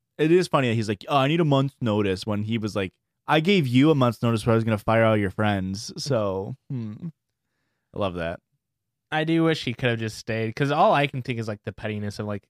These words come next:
Speaker 2: coming in and doing literally nothing.
Speaker 1: I would, yeah, getting, getting him to give you fifty and then just
Speaker 2: C-
Speaker 1: sand, absolutely sandbag.
Speaker 2: 'Cause, like, how many days do you think you could get by doing, like,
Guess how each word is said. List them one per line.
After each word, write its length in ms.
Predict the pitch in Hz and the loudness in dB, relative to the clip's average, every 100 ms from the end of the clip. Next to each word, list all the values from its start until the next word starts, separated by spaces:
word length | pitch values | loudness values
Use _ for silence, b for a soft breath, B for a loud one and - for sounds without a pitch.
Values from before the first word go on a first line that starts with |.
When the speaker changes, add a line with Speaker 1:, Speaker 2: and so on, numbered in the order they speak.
| _ | _
Speaker 2:
coming 320 | - 131 139 | -4 -2 0
in 220 | 123 123 | 0 -2
and 200 | 123 120 | -2 -4
doing 320 | 110 107 110 104 | -2 -4 -4 -6
literally 360 | 101 104 107 | -4 -4 -4
nothing. 560 | 101 95 - 92 92 98 - | -6 -10 -12 -12 -12 -8 0
Speaker 1:
I 80 | |
would, 240 | 123 127 110 110 | 2 2 -2 -4
yeah, 320 | 104 85 98 | -2 -2 -4
getting, 440 | 110 135 185 180 - | -2 0 0 -4 -4
getting 200 | 127 143 | -2 0
him 140 | 175 175 | 0 0
to 80 | 131 | -2
give 300 | 113 110 117 | -2 -2 2
you 160 | 127 | 0
fifty 720 | 113 _ 110 107 131 139 160 - _ _ _ _ | -2 _ -4 -2 -4 -4 -6 -12 _ _ _ _
and 180 | 117 113 | -6 -2
then 320 | 104 98 98 - 151 | -2 -4 -6 -10 -8
just 240 | 123 104 | -6 -6
Speaker 2:
C- 60 | - | -8
Speaker 1:
sand, 720 | - - 104 104 104 98 98 | -8 -4 0 0 0 -2 -6
absolutely 460 | 117 113 - 104 95 | -4 -4 -4 -8 -8
sandbag. 400 | - 92 90 87 | -8 -10 -6 -4
Speaker 2:
'Cause, 100 | 196 | -2
like, 140 | - | 0
how 180 | - 226 | 2 0
many 200 | 294 277 | 0 0
days 260 | 151 143 131 | 2 2 2
do 80 | |
you 80 | 127 | 0
think 240 | 127 127 127 | 0 -2 -2
you 80 | |
could 160 | 120 123 | -2 -2
get 200 | 117 113 | -2 -2
by 380 | 107 107 107 107 | -2 -2 0 -2
doing, 220 | 107 110 | -2 -2
like, 240 | 107 104 | -4 -8